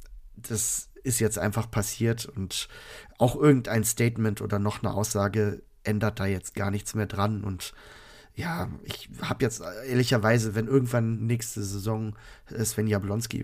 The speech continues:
uns wieder pfeifen würde, dann werden wir uns alle dran erinnern. Wir müssen das ja nicht vergessen. Aber, äh, ja, ich sehe jetzt nicht ein Problem darin. Der wird, weil er Profi ist, äh, das Spiel normal pfeifen, äh, wie sonst auch. Hoffentlich besser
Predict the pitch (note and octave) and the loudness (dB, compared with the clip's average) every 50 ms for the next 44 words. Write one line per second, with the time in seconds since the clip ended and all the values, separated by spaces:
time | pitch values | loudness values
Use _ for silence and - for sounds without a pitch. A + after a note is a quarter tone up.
0 | - - G2+ G#2 F#2 - A2 G#2+ G#2+ G2+ - F#2 G#2 A#2+ A#2 A#2+ G#2+ A2 A#2 A2+ | -6 -6 -6 -6 -4 -4 -2 -2 -2 -2 0 0 0 2 2 0 0 2 2 2
1 | A2+ G#2 G2+ G2+ G2 B2 C3 C#3 C3+ A#2 A2 - - B2 B2 A#2 A2 G#2+ G#2+ G#2+ | 2 2 0 2 4 4 6 6 4 4 2 0 2 2 2 4 4 2 2 2
2 | G#2 G2+ A2+ B2+ D3+ F3 G3+ A3 - - - - - - - - - - _ - | 2 4 4 4 6 4 4 2 -2 -8 -18 -20 -20 -20 -20 -20 -20 -20 _ -2
3 | - A2 G#2+ A2 B2 A#2+ - A#2 A2+ A2+ G#2 G#2 G#2+ - - G#2+ G2+ A2 A2 G#2+ | 0 2 2 2 2 2 2 2 2 2 2 0 0 -2 -2 -2 0 0 0 0
4 | - D3 D3+ D#3+ - - - - - - - - _ _ G#2+ G#2+ G2+ A2 G#2+ G2+ | -2 -4 -6 -6 -10 -16 -20 -20 -20 -20 -20 -20 _ _ 0 2 4 4 4 4
5 | G2 F#2 F2+ - - - - - F2+ F#2+ G2 E2+ E2 F#2+ - - - E2 C#2+ - | 4 2 0 -2 -8 -18 -14 -10 -6 -6 -6 -4 -4 -4 -4 -2 -2 -4 -4 -6
6 | - - - - - - - - - - - _ _ _ _ - G#2 G2 A#2 A2 | -12 -14 -14 -14 -14 -14 -16 -20 -20 -20 -20 _ _ _ _ -8 -2 0 2 2
7 | A2 A2 G#2+ A2+ - G#2 G#2+ G#2+ - G#2+ G2 - - G2 F#2+ G2+ G#2 G#2+ A2 G#2 | 2 2 0 -2 -2 -4 -4 -4 -4 -6 -8 -6 -6 -6 -4 -2 -2 0 0 0
8 | G2+ F#2 G#2 G2 F#2 F#2+ F#2 G2+ F#2+ F#2+ G2 G2+ - - - - - - - - | -2 -2 -4 -6 -6 -4 -4 -6 -6 -6 -6 -8 -8 -10 -12 -12 -12 -14 -18 -20
9 | - - - - - - - - - - G2+ G2+ F#2 - - A#2 A#2 - - G#2+ | -20 -20 -20 -20 -20 -18 -18 -8 0 2 2 2 2 0 0 -2 -2 -2 -2 -4
10 | G2+ G2+ G2+ - - - - - - F#2+ F#2+ F#2+ F#2+ F2+ F#2+ F#2 - - - G2+ | -2 -2 -2 -4 -4 -6 -6 -6 -6 -6 -4 -4 -4 -4 -2 -4 -4 -4 -4 -4
11 | G2 F#2+ G2 F#2+ F#2 F#2+ G2+ G#2 G#2 - - G2+ G2+ G2+ - G#2+ G2 F#2 - - | -2 -2 -2 -2 0 2 2 0 0 0 -2 -2 -4 -2 -4 -8 -8 -8 -12 -18
12 | - - - - - - F#2+ F#2+ G2 F#2+ - F2+ F#2+ G2+ F#2 G2 F#2+ F#2 - - | -20 -20 -20 -20 -14 -6 -4 -4 -4 -4 -6 -4 -4 -4 -2 -2 -4 -4 -4 -2
13 | - A2 A#2 - - - - G#2 - A2 G2+ F#2 G2 - - - - - - G2+ | -2 -2 -2 -2 -4 -6 -6 -6 -4 -6 -6 -6 -8 -6 -6 -6 -6 -4 -2 -4
14 | A2+ A#2+ | -4 -4